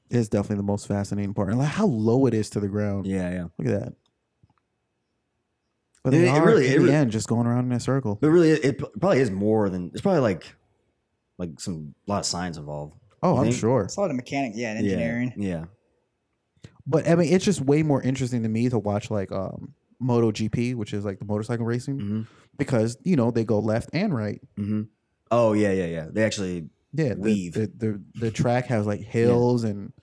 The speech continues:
Speaker 1: I don't know, it just seems more involved.
Speaker 2: Yeah, for sure, for sure. Nice.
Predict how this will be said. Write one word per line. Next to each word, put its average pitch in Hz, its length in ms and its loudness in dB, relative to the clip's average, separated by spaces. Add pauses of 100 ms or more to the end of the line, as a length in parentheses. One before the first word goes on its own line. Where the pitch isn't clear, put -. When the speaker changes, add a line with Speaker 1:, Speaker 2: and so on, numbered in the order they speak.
(1300)
Speaker 1:
I 135 60 -4
don't 135 100 -2
know, 104 120 -8
it 117 80 -16
just 113 180 -12
seems 117 240 -10
more 107 420 -8
involved. 104 680 -4
Speaker 2:
Yeah, 117 180 0
for 90 120 -8
sure, 85 360 -6
for 90 80 -12
sure. 85 300 -10 (1500)
Nice. - 220 -20